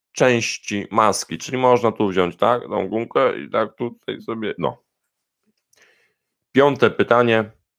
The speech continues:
przedostatnie. Czy osoby usługujące do liturgii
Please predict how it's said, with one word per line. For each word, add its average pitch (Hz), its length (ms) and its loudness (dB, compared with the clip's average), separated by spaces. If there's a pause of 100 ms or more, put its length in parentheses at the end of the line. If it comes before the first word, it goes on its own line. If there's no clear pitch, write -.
(200)
przedostatnie. 92 920 -2 (480)
Czy - 240 0
osoby 113 920 2 (120)
usługujące 131 1400 2
do 101 140 0
liturgii 101 1080 -2